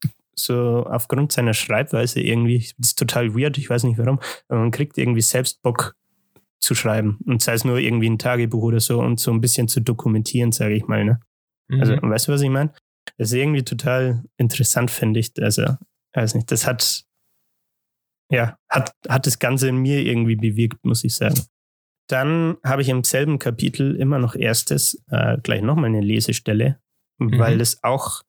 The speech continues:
Speaker 1: noch gewissermaßen mit dazugehört. Äh, da ist er dann aber keine fünfzehn mehr, sondern schon achtzehn.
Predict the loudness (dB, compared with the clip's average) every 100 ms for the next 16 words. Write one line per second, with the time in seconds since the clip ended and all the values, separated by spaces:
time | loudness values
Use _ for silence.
0 | _ _ _ _ _ _ _ _ _ _
1 | _ _ -2 0 0 -2 0 2 0 0
2 | 0 0 -2 0 0 0 0 -2 -2 -6
3 | -8 -2 0 0 -2 -2 -2 0 0 0
4 | 0 2 2 0 0 -2 0 -2 0 0
5 | 0 0 0 2 2 0 0 -2 -2 0
6 | 0